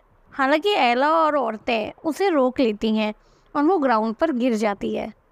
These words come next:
अब इन गानों और प्रार्थनाओं के शोर से और इन सब के जॉइंट एफर्ट से बिलाविड वहाँ से गायब हो जाती है। अब पॉल डी वन to फ़ोर वापस आने की सोचता है। वो सोचता है कि जो कुछ अफवाहें उड़ रही हैं क्या वो सच है।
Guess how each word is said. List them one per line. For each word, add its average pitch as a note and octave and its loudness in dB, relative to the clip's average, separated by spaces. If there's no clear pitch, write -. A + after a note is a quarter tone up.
अब F4+ 2
इन G#4 0
गानों B3+ 2
और E4+ 0
प्रार्थनाओं C4 0
के E4+ -2
शोर B3 -4
से A3 -8
और E4+ 2
इन F#4+ 2
सब F#4 -4
के F#4+ 0
जॉइंट C4 0
एफर्ट B3 -4
से A#3 -6
बिलाविड D4+ -2
वहाँ A#3+ -4
से D4 -6
गायब A#3 0
हो G#3+ -6
जाती G#3 -6
है। C#4+ -6
अब E4+ 2
पॉल D4+ 4
डी C4+ 0
वन D4+ 2
to E4+ -2
फ़ोर C#4 -2
वापस C#4 0
आने A#3 -2
की C4 -4
सोचता A3+ -8
है। G#3+ -2
वो E4+ -2
सोचता E4+ -2
है D#4+ -2
कि D#4+ -2
जो C4+ -2
कुछ C#4 -2
अफवाहें C4 0
उड़ C4 -2
रही C4 -4
हैं C4 -4
क्या C4+ 0
वो C4+ 0
सच G#3+ -8
है। F4 0